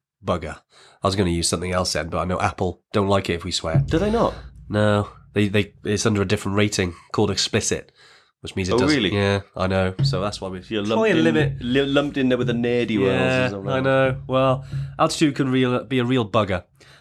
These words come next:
Speaker 1: Um, you know, it, but these sort of hacks, if they make even the smallest difference for your trek expedition, that difference could be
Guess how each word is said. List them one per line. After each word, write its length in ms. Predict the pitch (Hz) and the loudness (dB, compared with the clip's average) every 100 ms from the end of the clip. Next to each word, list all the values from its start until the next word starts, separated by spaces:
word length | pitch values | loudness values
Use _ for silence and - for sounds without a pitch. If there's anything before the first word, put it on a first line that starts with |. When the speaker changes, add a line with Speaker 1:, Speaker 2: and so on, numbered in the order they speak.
| _ - | _ -4
Speaker 1:
Um, 540 | 104 104 107 104 101 - | 0 2 0 -4 -10 -10
you 100 | 123 | -6
know, 120 | 101 107 | -2 -2
it, 220 | 135 135 | -2 -2
but 140 | 131 | 0
these 220 | 151 180 - | 0 0 2
sort 220 | 120 - | 2 2
of 40 | |
hacks, 300 | 104 92 - | -2 -2 -4
if 120 | 123 | -2
they 100 | 139 135 | 0 2
make 240 | 127 120 | 2 0
even 220 | 123 117 | -2 -2
the 80 | 110 | 0
smallest 640 | - - 107 107 110 107 | -2 0 2 2 2 -2
difference 480 | 117 107 123 120 - | -4 -4 -4 -4 -8
for 140 | - 104 | -4 0
your 100 | 135 | 0
trek 380 | 117 110 110 | 2 0 -2
expedition, 640 | 113 110 - 113 110 123 127 - - - - _ 110 | -8 -8 -6 -6 -2 -4 -6 -14 -20 -20 -20 _ -2
that 320 | 131 - - | -2 0 -2
difference 460 | 139 139 151 131 | -2 0 0 -2
could 280 | - 123 104 | -4 -4 -2
be 460 | 123 117 113 110 | 0 2 2 -2